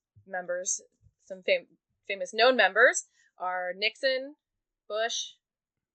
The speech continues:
I've seen pictures of both Bushes there, actually, Ford, Reagan, Rumsfeld, Kissinger, uh, Rockefeller, and Mark Twain are some of the more known names that have been leaked.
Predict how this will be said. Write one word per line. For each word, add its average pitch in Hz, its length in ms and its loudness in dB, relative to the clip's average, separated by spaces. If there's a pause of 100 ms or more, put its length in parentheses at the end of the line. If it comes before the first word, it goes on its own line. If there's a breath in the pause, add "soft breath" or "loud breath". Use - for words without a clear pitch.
I've 185 80 -20
seen 185 220 -18 (160)
pictures 202 260 0
of 170 120 -16
both 185 260 0
Bushes 165 420 -12
there, - 260 -16
actually, 208 520 -20 (560)
Ford, 240 460 2 (280)
Reagan, 202 600 -2 (460)
Rumsfeld, 185 840 -6 (340)
Kissinger, 180 760 -10 (800)
uh, 170 280 -16
Rockefeller, 175 760 -12
and 170 240 -20
Mark 160 160 -20 (100)
Twain 381 200 -12 (1120)
are 180 100 -20
some 185 160 -20
of 180 160 -20
the 185 60 -20
more 180 200 -20
known 185 300 -20
names 185 280 -20
that - 160 -20
have 185 80 -20 (880)
been 185 240 -18
leaked. 185 240 -20